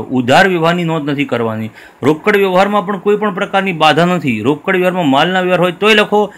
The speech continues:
મિલકતના વ્યવહાર હોય તોય લખો, બરાબર? બંને પ્રકારના વ્યવહારની મિત્રો આમાં તમારે નોંધ કરવાની છે. એટલે કહેવાનો અર્થ મિત્રો એ છે કે આ પ્રકારના જે દાખલાઓ છે એમાં માલ મિલકતનો નિયમ લાગુ પડે છે. માલ કી મિલકત આવે તો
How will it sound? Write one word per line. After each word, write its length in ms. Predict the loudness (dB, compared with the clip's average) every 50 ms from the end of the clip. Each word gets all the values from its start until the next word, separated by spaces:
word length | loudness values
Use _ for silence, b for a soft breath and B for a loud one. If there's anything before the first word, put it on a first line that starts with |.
| B B -4
મિલકતના 540 | -2 -2 -2 -2 -2 -2 -2 -2 -2 -2 -2 0
વ્યવહાર 200 | 0 0 2 2
હોય 120 | 0 0 2 2
તોય 180 | 4 4 4 4
લખો, 220 | 2 0 -2 -6 -6 -6 -4
બરાબર? 240 | -2 0 0 0 -2 -8 B B B B 0
બંને 260 | 4 4 6 6 4
પ્રકારના 440 | 4 0 -2 2 0 0 2 2 0 0
વ્યવહારની 400 | 0 0 2 0 0 2 0 0
મિત્રો 220 | 0 -2 -2 -4 -2
આમાં 160 | -2 -2 -2
તમારે 200 | 0 0 0 0
નોંધ 260 | 0 0 0 0 0
કરવાની 420 | -2 -2 -2 -2 -2 -4 -6 -8 -8
છે. 100 | -10 -10 -10 -10 -12 B B B B B B
એટલે 240 | -4 -2 2 2 2 2 2 0
કહેવાનો 360 | 0 2 2 2 2 2 0
અર્થ 140 | -2 -2 -2 -6
મિત્રો 240 | -6 -4 -4 -2 -2
એ 80 | -2 -2
છે 160 | -2 -4 -6 -6 -6 B B B B B
કે 100 | -10 -10 -6 -2 0 0
આ 60 | 0 0
પ્રકારના 460 | -2 -6 -6 -4 -4 -4 -2 -4 -6 -4
જે 100 | -4 -2 -2 -2
દાખલાઓ 560 | -4 -4 -4 -4 -4 -2 -2 0 0 0 0 -2
છે 220 | -4 -4 -4 -4 -2 -4
એમાં 240 | -4 -4 -4 -2 -2
માલ 260 | 0 0 0 0 0 0 -2
મિલકતનો 480 | -2 -2 -2 -4 -6 -6 -4 -4 -2
નિયમ 260 | -2 -2 -2 -2 -4 -4 -4
લાગુ 200 | -6 -4 -6 -4
પડે 220 | -4 -2 -2 -2 -4
છે. 140 | -4 -6 -8 -8 -12 B B B B B -4
માલ 280 | 0 2 2 2 2 0
કી 180 | -2 -4 -4 -2
મિલકત 340 | -4 -4 -4 -4 -4 -2 0 -2
આવે 140 | 0 0 -2 -4
તો 100 | -4